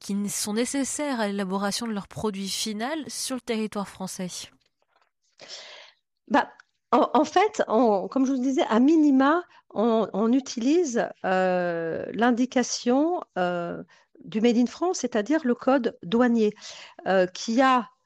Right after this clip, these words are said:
Speaker 2: euh, euh, des, des, des normes, c'est cinquante pour cent de la valeur ajoutée, euh, qui doit avoir été réalisée sur le territoire.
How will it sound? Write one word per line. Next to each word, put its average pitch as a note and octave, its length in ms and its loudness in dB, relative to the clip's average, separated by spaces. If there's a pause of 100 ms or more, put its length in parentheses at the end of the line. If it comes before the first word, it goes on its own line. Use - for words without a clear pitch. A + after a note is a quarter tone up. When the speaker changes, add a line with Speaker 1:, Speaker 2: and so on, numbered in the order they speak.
(320)
Speaker 2:
euh, C#3+ 440 -8 (360)
euh, - 220 -12
des, D3 280 -4
des, C3 580 -6
des G3 200 0
normes, B3+ 400 2 (180)
c'est A#3 260 0
cinquante C4+ 380 2
pour B3+ 140 -4
cent C4+ 220 0
de A#3+ 40 -2
la A3 80 0
valeur G#3+ 300 0
ajoutée, A3+ 560 -2 (400)
euh, F#3+ 160 2
qui F#3 220 -10
doit G#3+ 240 2
avoir A3 320 2
été A3+ 240 0
réalisée A3 480 0
sur A3+ 280 -6
le F#3 200 -2
territoire. G#3 560 -4